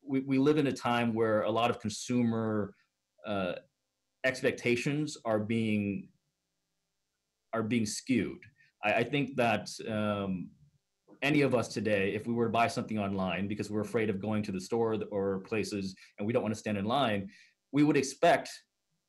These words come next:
two-day delivery or one-day delivery, and sometimes we, we would expect it for free. And the truth is, there are costs involved in that, whether it's U S Postal Service or U P S or FedEx or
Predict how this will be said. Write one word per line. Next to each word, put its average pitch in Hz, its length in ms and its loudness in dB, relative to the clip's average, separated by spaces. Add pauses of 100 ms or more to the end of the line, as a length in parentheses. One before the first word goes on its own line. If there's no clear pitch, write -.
(400)
two-day 143 440 4
delivery 123 540 2
or 110 80 4
one-day 117 280 2
delivery, 110 380 0
and 110 100 -2
sometimes 120 400 -2
we, 110 200 -2
we 120 140 0
would 110 100 -2
expect 110 320 -2
it 95 80 -4
for 101 100 -4
free. - 380 -6 (420)
And 123 400 2 (240)
the 123 60 -4
truth 202 340 2
is, 98 380 0 (440)
there 135 180 4
are 127 60 4
costs 151 400 2
involved 127 320 2
in 98 80 -2
that, 87 160 -4
whether 123 180 2
it's - 160 -4
U 123 140 2
S 117 80 -2
Postal 135 320 -2
Service 123 500 0
or 101 140 -2
U 120 160 0
P 117 200 0
S 113 160 0
or 107 60 -4
FedEx 113 400 -2
or 98 160 -2